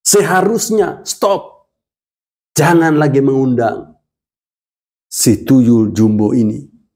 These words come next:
Dia ini mirip seperti Towel yang selalu kontra dengan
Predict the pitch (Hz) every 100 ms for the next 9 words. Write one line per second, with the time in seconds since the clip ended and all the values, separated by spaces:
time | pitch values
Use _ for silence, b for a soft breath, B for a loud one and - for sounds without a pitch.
0 | _ _ _ _ _ - 101 147 165 175
1 | 180 185 190 196 202 190 185 190 190 196
2 | 196 202 185 131 - _ _ _ _ _
3 | _ _ _ _ _ 110 135 143 131 139
4 | 135 131 - 175 185 160 - 139 107 82
5 | - _ _ _ _ _ _ _ _ _
6 | _ 127 123 113